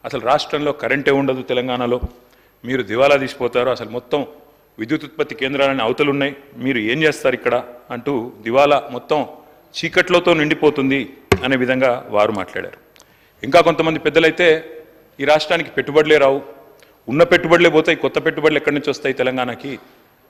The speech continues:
అనే కొంతమంది ఆ ధోరణిలో మాట్లాడినారు. తర్వాత శాంతి భద్రతల విషయంలో కూడా చాలామంది మాట్లాడారు. ఆంధ్ర తెలంగాణ గొడవలు అవుతాయని, హిందూ ముస్లిం గొడవలు అవుతాయని,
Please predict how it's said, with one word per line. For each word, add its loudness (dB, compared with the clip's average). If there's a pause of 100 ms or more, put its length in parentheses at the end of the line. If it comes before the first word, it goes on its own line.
అనే -6
కొంతమంది -4 (120)
ఆ 2
ధోరణిలో -4
మాట్లాడినారు. -10 (840)
తర్వాత 4
శాంతి 0
భద్రతల -2
విషయంలో -4
కూడా -4 (100)
చాలామంది 0
మాట్లాడారు. -12 (580)
ఆంధ్ర 4
తెలంగాణ 0
గొడవలు 2
అవుతాయని, 0 (720)
హిందూ 2
ముస్లిం -4
గొడవలు 2
అవుతాయని, 0